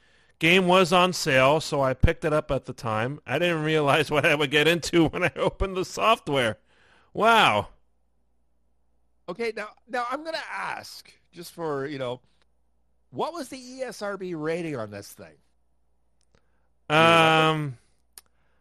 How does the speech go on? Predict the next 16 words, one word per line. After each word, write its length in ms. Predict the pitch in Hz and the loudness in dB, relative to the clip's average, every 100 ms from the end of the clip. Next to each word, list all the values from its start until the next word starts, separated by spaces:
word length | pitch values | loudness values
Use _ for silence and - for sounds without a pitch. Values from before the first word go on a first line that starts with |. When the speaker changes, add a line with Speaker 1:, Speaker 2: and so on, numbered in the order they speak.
| _ _ _ - | _ _ _ -18
Speaker 1:
I 180 | 113 113 - | -16 -16 -14
can't, 300 | 139 139 - - - | -10 -10 -10 -14 -8
I 100 | 127 | -6
believe 580 | 120 127 139 202 269 | -4 -2 0 0 0
it 140 | 285 240 | -2 0
was, 720 | 233 220 214 202 - - - _ _ _ _ _ _ _ _ _ _ - - 143 | 4 6 4 2 -4 -6 -10 _ _ _ _ _ _ _ _ _ _ -20 -20 -14
oh 160 | 151 113 | -12 -10
man, 360 | 110 123 113 | -6 -4 -4
I'm 100 | 110 | -4
gonna 220 | 175 214 180 | -4 -2 0
have 200 | 190 - | 0 0
to 60 | |
look 280 | 165 165 - | -4 -4 -4
this 260 | 160 139 175 | -6 -4 0
up. 320 | 147 - - _ _ _ _ _ _ _ | 0 0 -10 _ _ _ _ _ _ _
Um, 720 | 139 135 135 135 131 123 110 | 0 4 6 6 4 0 -10